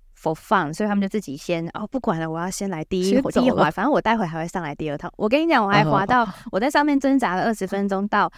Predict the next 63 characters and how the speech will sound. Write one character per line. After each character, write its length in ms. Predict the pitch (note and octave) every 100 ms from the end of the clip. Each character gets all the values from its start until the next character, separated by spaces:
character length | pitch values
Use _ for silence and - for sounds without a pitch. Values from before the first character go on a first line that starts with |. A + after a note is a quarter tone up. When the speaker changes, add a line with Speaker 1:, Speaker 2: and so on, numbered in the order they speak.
| -
Speaker 1:
他 100 | A#3+
们 140 | B3
都 100 | A#3
已 60 | G#3
经 160 | F#3+ G3+
滑 240 | F3+ E3
完 180 | E3+ E3+
一 80 | G3+
轮 180 | D#3+
下 280 | E3 - E3+
去， 140 | - E3
然 80 |
后 40 | D3+
搭 200 | E3+ F3+
缆 120 | C#3+
车 140 | C#3
上 220 | E3+ F#3+ D#3+
来 100 | D3
第 180 | G#3 F#3
二 80 | E3+
轮 180 | D#2+
了， 140 | - F#2 - - -
我 120 | F#3
还 140 | F3 E3+
在 160 | G3+
上 260 | G#3+ F3 D#3
面， 240 | E3 D3 - A3 - _ _ -
<laughs> 720 | F4 - F#4+ - D#4 - _
还 140 | - G#3
在 140 | A#3
笑 340 | - - G3+
说 140 | G#3+ G#3+
：“呃， 200 | B3+ E4+
我 100 | D4+
不 160 | C#4+ E4
敢 240 | - A3+
下 400 | A#3 - C#4 B3
去。” 360 | A#3 - B3+ G#3 - -
他 60 | D#4
们 80 | D4
大 100 | D4+
概 140 | D4+
来 160 | B3+ A3
探 200 | D#4 C4
访 160 | A3
我 120 | G3 F3+
的 100 | F3+
第 140 | B3
三 260 | - F#3 B3
趟 220 | - B3
还 120 | G#3+ G3
第， 140 | - - -
第 180 | B3
二 80 | A#3
趟 160 | A3+ B3
还 80 | G3+
第 140 | A3+
三 180 | A3 G#3
趟 140 | A3
就 120 | G#3
说 240 | G#3+ G#3+ A3 - - -
：“走 120 | E4
啦， 420 | E4+ F4 E4 A#3